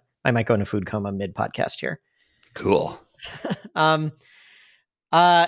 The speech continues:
Speaker 1: I had this, like, really interesting topic to talk about that has actually concluded itself, but I'm gonna, like,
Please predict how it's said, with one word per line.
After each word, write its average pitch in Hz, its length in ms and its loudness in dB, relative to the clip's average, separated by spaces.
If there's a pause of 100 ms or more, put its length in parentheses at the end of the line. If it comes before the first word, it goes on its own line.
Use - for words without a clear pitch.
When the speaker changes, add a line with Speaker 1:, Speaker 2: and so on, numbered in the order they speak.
Speaker 1:
I 185 120 2
had 226 200 4
this, 254 200 -2
like, 190 380 2
really 180 320 4
interesting 160 600 -2
topic 143 440 0
to 127 100 -8
talk 123 280 -2
about 120 440 0
that 123 240 0
has 147 160 -2
actually 143 400 2
concluded 139 560 0
itself, 151 540 2
but 127 260 2
I'm 135 160 -2
gonna, 123 180 -2
like, 113 400 -4